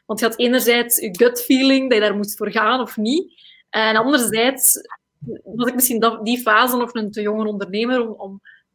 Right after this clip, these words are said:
om misschien al, allee, om misschien net niet of net wel op mijn gut feeling te durven vertrouwen. Ehm, terwijl nu merk ik, ik heb een bepaald gut feeling, dat is altijd een bepaalde beslissing.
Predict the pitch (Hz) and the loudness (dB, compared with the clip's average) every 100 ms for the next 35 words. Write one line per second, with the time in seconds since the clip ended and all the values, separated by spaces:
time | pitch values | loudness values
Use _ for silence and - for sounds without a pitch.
0 | _ - 226 214 202 - 226 - 240 208 | _ 0 0 0 -4 -6 -2 -2 -2 -2
1 | 196 202 - _ _ 208 196 - _ - | -2 -4 -12 _ _ -8 -8 -12 _ -6
2 | 220 220 - 208 220 220 247 269 233 233 | -2 0 -2 -2 -2 2 2 2 -4 0
3 | 226 240 240 220 202 226 254 226 208 208 | 2 2 2 -2 0 0 -2 -2 -4 -2
4 | 214 226 202 190 - 202 233 294 - - | -2 0 -2 -8 -6 -4 -2 -4 -12 -20
5 | - - _ 208 208 208 208 _ 247 240 | -20 -20 _ 0 2 0 -4 _ 2 4
6 | 226 208 208 254 311 320 - _ _ _ | 4 2 2 4 2 0 -10 _ _ _
7 | _ _ _ 202 220 311 311 330 - - | _ _ _ -6 -2 -2 -2 -8 -8 -20
8 | _ _ _ _ _ _ 156 160 233 240 | _ _ _ _ _ _ -4 0 2 2
9 | 220 220 220 208 170 226 - 262 294 262 | 0 4 2 2 2 2 2 0 0 0
10 | 247 - 208 214 202 208 233 226 226 233 | -2 -2 -4 -4 -4 -2 -2 -2 -4 -4
11 | 233 226 226 - 226 240 277 | -6 -6 -8 -6 -6 -8 -10